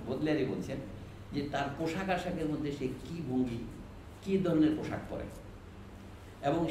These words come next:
সেটার গুরুত্বপূর্ণ প্রশ্ন উনি বলছেন এটা বদলায়। ফ্যাশন যেটাকে আমরা বলি, এখন খ্রিস্টিয়ান দিওর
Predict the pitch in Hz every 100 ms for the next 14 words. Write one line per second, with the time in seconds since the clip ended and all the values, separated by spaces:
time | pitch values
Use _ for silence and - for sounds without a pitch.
0 | 160 170 170 156 131 127 147 - 165 -
1 | 170 - - 196 175 160 156 151 131 -
2 | - - - 143 - - - 165 - 202
3 | 180 156 - 120 - - - - - 131
4 | 147 160 170 160 - 151 143 151